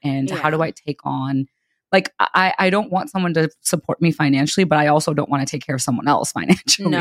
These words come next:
Speaker 2: I understand that. And the thing is, is, like, it, there's nothing wrong, eh, 'cause all she kept saying is, like, "We just need more time." Um, he needs more time to solidify himself for her to feel comfortable if they were going to be a pair.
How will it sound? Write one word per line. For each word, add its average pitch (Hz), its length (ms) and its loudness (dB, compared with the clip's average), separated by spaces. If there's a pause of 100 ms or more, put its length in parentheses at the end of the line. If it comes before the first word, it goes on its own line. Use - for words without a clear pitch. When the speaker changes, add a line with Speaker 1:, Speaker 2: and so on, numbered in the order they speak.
(120)
Speaker 2:
I 180 180 0
understand 196 520 -4
that. - 100 -6
And 254 120 -2
the 285 100 0
thing 381 280 -2
is, 220 160 -2
is, 196 160 -6
like, 180 240 0
it, - 220 -4
there's 247 180 -2
nothing 233 420 -2
wrong, 165 540 0
eh, - 160 -4 (160)
'cause 233 180 -4
all 285 200 2
she 311 120 -6
kept 277 220 -4
saying 208 160 -4
is, 202 80 -8
like, 175 180 -2
"We 247 120 -4
just 381 200 -6
need 285 140 -2
more 160 180 -6
time." 135 640 -12 (360)
Um, 165 340 0
he 233 200 -4
needs 262 240 -4
more 226 140 -2
time 220 260 -6
to - 80 -12
solidify 220 720 -4
himself 220 420 -4
for 156 100 0
her 180 280 -2
to - 140 -10
feel 208 220 -6
comfortable 208 460 -4
if - 160 -6
they 190 160 -4
were 156 240 -4
going 175 260 -8
to 185 100 -14
be 170 160 -10
a 135 60 -8
pair. 175 520 -4